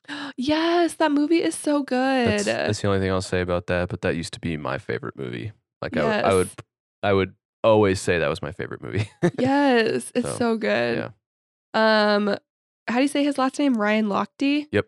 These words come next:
Speaker 1: Lies about a robbery in Rio during the Olympics. Do you remember that?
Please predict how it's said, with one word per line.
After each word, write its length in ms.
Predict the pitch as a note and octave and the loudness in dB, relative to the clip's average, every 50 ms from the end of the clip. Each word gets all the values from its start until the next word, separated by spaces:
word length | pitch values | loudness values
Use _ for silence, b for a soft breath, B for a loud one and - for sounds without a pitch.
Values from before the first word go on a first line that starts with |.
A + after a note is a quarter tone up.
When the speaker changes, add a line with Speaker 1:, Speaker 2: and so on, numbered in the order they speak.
| _ _ _ _ _ _ _ _ _ _ _ _ - | _ _ _ _ _ _ _ _ _ _ _ _ -4
Speaker 1:
Lies 440 | G3+ G#3+ G#3+ G#3+ A3 A3 A3 A3 G3+ - | 0 2 4 4 4 4 4 2 2 0
about 680 | - G3+ G3+ G3+ G3+ G3+ G3 G3 G3+ F#3+ - - - - | 0 0 2 2 4 4 4 4 2 0 -2 -6 -4 -2
a 120 | - G3+ | -2 0
robbery 500 | G3 G#3 G3 G3 G#3 G3+ G#3 G#3 G#3 G#3+ | 2 2 2 2 2 2 2 2 2 0
in 80 | G#3 G#3 | 0 0
Rio 440 | G#3 A3 C4 C#4+ B3 G3 F3 F3 F3+ | 0 0 2 2 2 2 2 0 0
during 260 | F3+ F#3+ G3 F#3+ G#3 G#3+ | 0 -2 -2 -2 -2 -2
the 80 | G#3+ | -2
Olympics. 560 | G#3 G#3+ A#3 B3 - - F#3 - - - - - | 0 0 0 0 0 -2 -2 -2 -4 -8 -10 -6
Do 60 | A3 | -6
you 60 | A3 | -4
remember 240 | A3 A3 A3+ A3+ A#3+ | -2 -2 0 0 0
that? 300 | B3 C4 C4+ C#4+ D4 - | 0 0 0 0 -2 -4